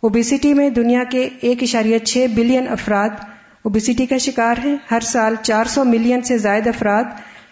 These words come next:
نائنٹی تھری بلین ڈالرز موٹاپے کے علاج کے لیے خرچ کرتے ہیں، اور اسی طرح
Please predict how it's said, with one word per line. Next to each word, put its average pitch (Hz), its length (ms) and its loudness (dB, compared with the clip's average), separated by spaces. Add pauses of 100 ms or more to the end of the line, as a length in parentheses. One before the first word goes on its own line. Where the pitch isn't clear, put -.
(160)
نائنٹی 247 340 2
تھری 285 280 2
بلین 247 420 2
ڈالرز 220 500 0
موٹاپے 214 420 0
کے 233 160 -2
علاج 196 300 -2
کے 226 100 -6
لیے 214 120 -4
خرچ 202 280 -6
کرتے 180 340 -8
ہیں، 170 100 -10 (640)
اور 208 200 -4
اسی 247 240 -8
طرح 240 340 -4